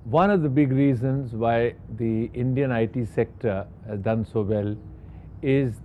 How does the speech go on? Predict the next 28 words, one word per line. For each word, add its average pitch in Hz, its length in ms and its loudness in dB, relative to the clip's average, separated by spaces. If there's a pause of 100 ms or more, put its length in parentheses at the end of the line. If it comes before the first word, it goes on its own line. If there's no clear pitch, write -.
the 117 460 0
availability 131 720 4
of 107 140 2
very 120 340 2
high 107 240 0
caliber 104 400 -2
talent. 98 560 -2 (1300)
The 139 100 -6
country 156 600 6 (160)
graduates 131 580 2
four 131 120 0
point 120 300 0
four 120 140 2
million 120 440 4 (680)
people 113 260 -2
every 104 300 0
year, 113 260 2
and 117 180 -2
a 107 60 -4
fourth 175 460 6
of 117 100 -2
them 101 300 -2 (760)
have 123 280 0 (160)
technical 131 420 0
qualifications. 101 880 -2 (500)
So 151 200 2
the 151 380 2 (280)
basic 190 400 6